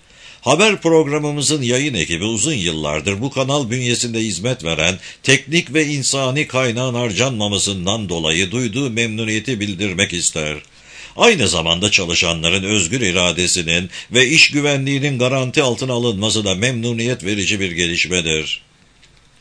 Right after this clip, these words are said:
Kapanışta Montanari uzun bir düşünme döneminden sonra istifasını veren Greta Alfieri'ye içten ve sıcak selamlarını iletmişti.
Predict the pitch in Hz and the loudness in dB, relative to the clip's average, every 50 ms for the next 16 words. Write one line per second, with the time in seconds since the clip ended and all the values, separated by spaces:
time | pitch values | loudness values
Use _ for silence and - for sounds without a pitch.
0 | _ _ - - - - - - - _ - 147 143 175 175 170 180 - - 170 | _ _ -20 -20 -20 -20 -20 -20 -16 _ -4 0 4 4 4 4 4 2 2 2
1 | 160 151 156 156 143 143 151 147 143 147 147 143 147 139 127 127 113 127 156 147 | 0 2 0 -2 0 -2 -2 -2 0 -2 0 0 0 -2 -2 -2 -2 -2 -2 -2
2 | 131 131 135 123 110 117 117 - - 120 110 123 127 101 107 110 107 107 98 104 | -2 -2 -2 -2 -2 -4 -4 -4 -4 -2 -2 -2 -2 0 -2 -2 -2 -2 -2 -4
3 | 101 95 95 110 120 113 - - 71 71 82 90 98 107 - - 117 110 113 113 | -4 -2 -2 -2 -2 -2 -2 -2 -2 -2 -2 0 0 0 0 -2 -2 -2 -2 -2
4 | 113 110 104 - 110 117 131 110 85 71 69 78 87 85 80 113 127 131 127 - | -2 0 -2 -4 -2 -2 -2 -2 -2 -2 -2 -2 -4 -2 0 2 2 2 2 0
5 | 127 113 120 123 120 - - 120 127 139 135 104 82 82 90 90 90 - - - | -2 0 0 -2 -2 -4 -4 -4 -2 0 0 0 0 0 0 0 0 -2 -2 -2
6 | - 131 139 135 127 120 123 110 - 110 90 - 110 110 - - 90 92 95 92 | -2 -2 -2 -2 -2 -2 -2 -2 -2 0 0 -2 -2 0 -2 -2 -2 -2 -2 -2
7 | 90 87 87 85 82 80 90 85 78 80 78 71 - 80 78 73 - - 76 73 | -2 -4 -4 -4 -2 -2 -2 -2 0 -2 -2 -4 -6 -6 -6 -6 -6 -6 -6 -6
8 | 73 71 71 | -6 -6 -8